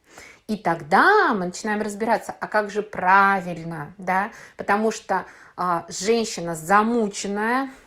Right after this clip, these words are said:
такая вот вся загнанная в жёсткие рамки, не может быть счастливой и не может достигать в жизни результатов. А, давайте сначала про результаты.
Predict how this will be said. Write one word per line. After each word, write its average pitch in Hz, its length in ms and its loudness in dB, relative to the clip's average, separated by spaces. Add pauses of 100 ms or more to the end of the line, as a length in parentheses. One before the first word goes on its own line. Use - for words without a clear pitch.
такая 190 340 0
вот 180 140 -4
вся 196 460 0
загнанная 180 580 0
в 170 60 -10
жёсткие 185 480 -2
рамки, 185 440 2 (480)
не 254 160 4
может 311 640 4
быть 190 180 -6
счастливой 254 520 -4
и - 160 -10
не 190 100 -2
может 226 320 -4
достигать 190 460 -4
в - 20 -8
жизни 196 260 -4
результатов. 175 640 -10 (680)
А, 180 320 0
давайте 302 300 2
сначала 262 360 2
про 226 220 0
результаты. 214 680 0